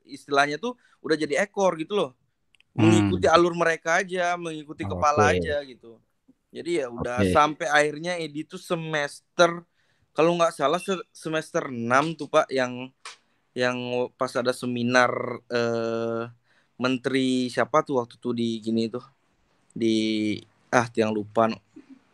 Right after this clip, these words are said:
Speaker 2: Mm-hmm.
Speaker 1: Ya,
Speaker 2: Yang
Speaker 1: pas,
Speaker 2: riset
Speaker 1: pas,
Speaker 2: ya?
Speaker 1: eh,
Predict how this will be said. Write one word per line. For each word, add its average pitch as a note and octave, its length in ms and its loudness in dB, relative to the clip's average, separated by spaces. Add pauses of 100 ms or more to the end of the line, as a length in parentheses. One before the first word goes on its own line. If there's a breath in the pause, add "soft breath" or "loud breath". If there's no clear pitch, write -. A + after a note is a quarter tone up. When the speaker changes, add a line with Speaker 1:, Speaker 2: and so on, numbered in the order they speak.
(1300 loud breath)
Speaker 2:
Mm-hmm. B2+ 280 0 (920)
Speaker 1:
Ya, C3+ 220 8
Speaker 2:
Yang B2+ 100 8
Speaker 1:
pas, C3 140 10
Speaker 2:
riset D3+ 100 -4
Speaker 1:
pas, C#3+ 80 2
Speaker 2:
ya? G#2+ 80 4
Speaker 1:
eh, G2+ 80 2